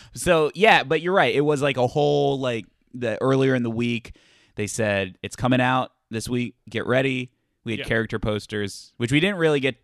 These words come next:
Speaker 1: a chance to talk about the character posters at all.
Speaker 2: Mm-hmm.
Speaker 1: Um,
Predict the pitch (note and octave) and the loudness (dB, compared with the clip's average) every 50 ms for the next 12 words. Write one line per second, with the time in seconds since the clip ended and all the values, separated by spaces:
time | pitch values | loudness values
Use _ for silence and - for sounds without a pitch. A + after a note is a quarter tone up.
0 | _ _ - A#2 A2 - C3+ A#2+ A2 - G#2 - - G#2 G#2+ - G#2 G#2 G2+ - | _ _ -8 -6 -4 -4 -4 -4 -4 -6 -8 -6 -4 -4 -4 -4 -4 -6 -6 -6
1 | - - - G#2 G2+ G#2 - G#2 F#2 - F#2 E2+ F#2 - - F2 F2+ - - - | -6 -6 -4 -4 -4 -4 -6 -8 -8 -6 -8 -8 -8 -10 -12 -14 -14 -12 -8 -6
2 | G2 F2+ F2+ F#2 F#2+ F2+ D2+ B1+ C2+ F2 _ _ - C#3+ C#3 C3 B2+ B2 G#2 G2+ | -4 -2 -2 -2 -2 -4 -6 -10 -14 -16 _ _ -10 -8 -8 -6 -6 -6 -4 -2
3 | G2 F#2+ F#2 F#2 F2+ F2+ F2+ F2+ D#2 - | -2 0 -2 -2 -4 -4 -6 -10 -14 -14